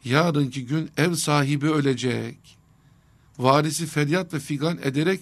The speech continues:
öküzü kesecek. Gelenlere yemek dağıtmak için. Böylece ev sahibi ölüp gidecek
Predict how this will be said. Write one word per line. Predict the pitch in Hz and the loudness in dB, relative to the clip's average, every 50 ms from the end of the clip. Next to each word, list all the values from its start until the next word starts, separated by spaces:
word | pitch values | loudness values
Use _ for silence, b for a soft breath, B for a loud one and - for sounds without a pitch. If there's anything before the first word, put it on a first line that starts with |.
| - - - | -8 -10 -8
öküzü | 131 120 - 143 135 135 175 | -8 -6 -4 -4 -4 -4 -4
kesecek. | 170 196 151 - 135 117 104 123 110 - - b b b b b b b b | -4 -4 -4 -2 -4 -6 -6 -6 -8 -8 -12 b b b b b b b b
Gelenlere | - 127 123 135 139 131 135 143 135 139 | -4 -2 0 0 0 0 -2 0 0 0
yemek | 139 131 123 127 143 139 - - | 0 0 0 0 0 -2 -2 -4
dağıtmak | 131 120 117 117 - - - - - | -4 -4 -4 -4 -8 -12 -12 -12 -14
için. | 113 - - - - B B B B B B B B B B - | -14 -14 -16 -16 -18 B B B B B B B B B B 0
Böylece | 135 160 175 180 170 143 143 156 | 0 2 2 2 0 0 -2 -2
ev | - 156 185 180 | 0 0 -2 -2
sahibi | 151 - 160 147 147 143 139 131 | -2 -2 0 0 0 0 0 -2
ölüp | 139 135 143 143 156 160 - | -2 -2 -2 -4 -4 -6 -8
gidecek | - 196 180 226 190 196 165 - | -8 -6 -4 -2 -2 0 -2 -2